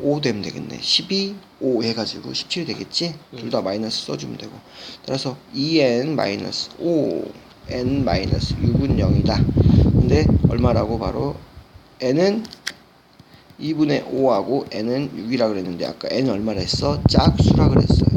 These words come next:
Speaker 1: 짝수. 짝수기 때문에 n은 육이 된다고 해. 됐죠? 이제 짝수인 경우는 n이 육이다. 짝수인 경우는 지금 우리 짝수인 경우는 n은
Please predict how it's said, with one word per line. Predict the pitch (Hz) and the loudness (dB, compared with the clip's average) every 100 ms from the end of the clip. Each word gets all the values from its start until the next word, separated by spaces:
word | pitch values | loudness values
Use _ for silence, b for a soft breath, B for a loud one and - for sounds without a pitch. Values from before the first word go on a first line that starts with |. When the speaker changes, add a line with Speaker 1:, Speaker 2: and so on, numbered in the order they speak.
| - | 0
Speaker 1:
짝수. | 185 - - - - - - - | 0 0 0 -2 -2 -4 -4 -2
짝수기 | - 117 - 151 143 | 0 -2 -4 -6 -4
때문에 | - 95 90 107 - | -6 -6 -8 -10 -10
n은 | 107 117 156 165 - | -8 -6 -6 -8 -8
육이 | 67 101 | -8 -8
된다고 | - - - - 101 | -12 -16 -18 -14 -14
해. | - B B B B B - | -14 B B B B B -20
됐죠? | - 117 135 147 B B - | -8 -4 -4 -8 B B -6
이제 | 143 | 0
짝수인 | 139 214 226 262 247 | 4 4 4 4 6
경우는 | 214 185 165 165 165 | 6 6 6 6 4
n이 | 123 135 | 4 4
육이다. | 113 95 110 113 - - - | 2 -2 -4 -4 -6 -20 -6
짝수인 | - 160 - 180 165 | -2 -2 0 0 2
경우는 | 127 101 95 80 | 0 0 -4 -6
지금 | - 73 67 62 101 | -8 -8 -8 -10 -10
우리 | 90 | -10
짝수인 | 80 127 147 - 160 160 151 147 | -4 -2 -2 -4 -2 0 0 0
경우는 | 98 90 82 117 165 180 - | -2 -4 -6 -2 0 0 -4
n은 | - 104 117 | -6 -4 -4